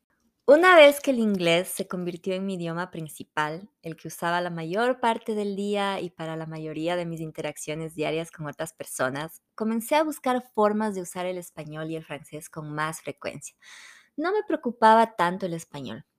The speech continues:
ya que lo uso más a menudo que el francés para hablar con mi familia y muchos de mis amigos, independientemente de mi ubicación geográfica.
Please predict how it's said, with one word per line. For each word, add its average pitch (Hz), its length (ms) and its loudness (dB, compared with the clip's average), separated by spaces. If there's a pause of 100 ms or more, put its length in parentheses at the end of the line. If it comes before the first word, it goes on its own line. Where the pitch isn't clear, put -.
ya 160 140 -6
que 180 120 -10
lo 170 160 -2
uso 185 240 -2
más 175 320 -2
a 185 60 -4
menudo 165 520 -4
que 151 120 -14
el 147 60 -14
francés 151 580 -6
para 147 160 -6
hablar 135 240 -4
con 147 140 -12
mi 151 60 -12
familia 254 680 0
y 220 80 2
muchos 202 400 -2
de 160 100 -6
mis 143 180 -12
amigos, 127 420 -12
independientemente 170 1080 -2
de 165 100 -4
mi 151 140 -6
ubicación 139 480 -8
geográfica. 127 480 -8